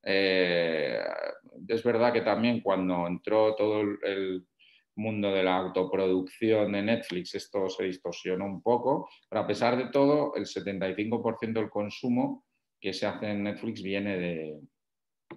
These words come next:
viene de, de contenido, eh, editorializado automáticamente, vamos a llamar, ¿no? Eh, nosotros tenemos otro approach un poco distinto. Este es otro cliente, como he hablado de Peerflix, he querido poner la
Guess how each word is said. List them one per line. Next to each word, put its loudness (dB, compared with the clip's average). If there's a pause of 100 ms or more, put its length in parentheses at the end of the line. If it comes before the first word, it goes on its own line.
(100)
viene -4
de, -2
de -6
contenido, -2 (340)
eh, -4 (160)
editorializado 0
automáticamente, -4
vamos -16
a -18
llamar, -12 (140)
¿no? -10 (500)
Eh, 2
nosotros 4
tenemos 8
otro 6
approach 4
un -4
poco 2
distinto. 2
Este -8
es -6
otro -2
cliente, 0 (480)
como -2
he 6
hablado 6
de 4
Peerflix, 0
he -2
querido 2
poner 0
la 0